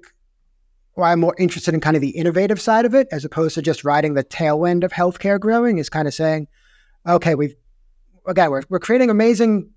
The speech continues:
drugs and treatments, and we're getting older as a population, and there's global demand for this as well."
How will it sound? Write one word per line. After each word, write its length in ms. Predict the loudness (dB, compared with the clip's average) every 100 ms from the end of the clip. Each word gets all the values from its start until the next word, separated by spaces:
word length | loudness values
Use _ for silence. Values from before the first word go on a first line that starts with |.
| -8
drugs 380 | -2 0 0
and 120 | -4 -2
treatments, 520 | 0 0 0 -2 -4 -6
and 480 | -2 0 -2 -4 -8 _ _ _ _ _ -12
we're 180 | -8 -2
getting 280 | -2 0
older 320 | 2 2 4 2
as 160 | 2
a 40 | 0
population, 880 | -2 0 2 2 0 0 -2 -2 -4 _ _ _ _
and 640 | -4 -2 0 0 -2 -4 -8 _ _ _ -6
there's 320 | -4 -2 -4
global 360 | -4 -2 0 2
demand 520 | 2 2 0 -2 -2
for 160 | -2
this 240 | 0 -2 -2
as 100 | -4
well." 400 | -2 -2 -4